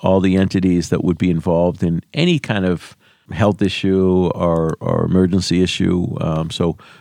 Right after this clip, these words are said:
we're staying on top of it, monitoring it, and, uh, just en-, encourage people just to be smart, common sense, wash their hands constantly,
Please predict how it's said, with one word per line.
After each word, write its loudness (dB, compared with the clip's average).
we're -2
staying 2
on 2
top 2
of 2
it, -4
monitoring -2
it, -2
and, -6
uh, -2
just -6
en-, -4
encourage -4
people -2
just 0
to -2
be 2
smart, 0
common 2
sense, 0
wash 2
their 0
hands 2
constantly, 0